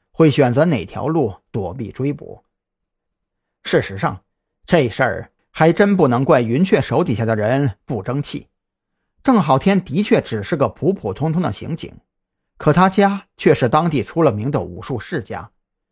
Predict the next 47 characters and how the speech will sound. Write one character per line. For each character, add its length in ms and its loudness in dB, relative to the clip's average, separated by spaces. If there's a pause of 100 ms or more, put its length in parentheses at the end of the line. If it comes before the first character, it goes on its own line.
(260)
家 240 4
里 140 0
祖 160 -2
祖 160 -4
辈 180 2
辈 380 -2
经 200 2
营 140 2
着 100 2
武 200 -6
馆 200 -2
生 220 -8
意， 160 -12 (640)
据 180 2
说 380 -2 (320)
在 160 4
他 120 2
太 240 0
爷 200 0
爷 100 4
辈 100 -2
儿 380 -2
还 220 0
曾 180 -2
经 140 -2
开 180 -2
过 160 -2
镖 180 -2
局， 300 -10 (800)
所 180 2
以 340 -4 (280)
郑 180 4
浩 140 4
天 180 4
从 240 -2
小 400 -2
就 140 2
跟 160 0
他 180 0
这 80 0
个 80 0
老 220 -4
爹 360 -2
学 240 -4
习 160 -4
武 200 -8
术， 260 -14